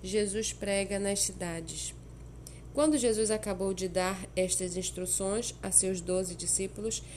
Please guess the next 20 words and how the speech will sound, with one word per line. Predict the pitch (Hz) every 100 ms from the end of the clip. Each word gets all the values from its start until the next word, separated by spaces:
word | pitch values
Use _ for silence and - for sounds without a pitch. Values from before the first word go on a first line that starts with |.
| -
saiu | - 254 254
dali | 240 226 202 214
para | 214 196 190
ir | 185 202 - -
ensinar | 202 240 - 269 214 185
e | 190
pregar | - 202 175 170 180
nas | 175
cidades | - 175 170 165 180
deles. | 175 175 170 160 - - - - - - - - -
Quando | 302 330 294
João, | 233 226 214 202
no | 196 202
cárcere, | - 202 196 196 180 170 -
ouviu | 202 185 240
falar | 254 214 196
das | 185 180 180
obras | 180 175 185
de | 175
Cristo, | 165 190 202 - -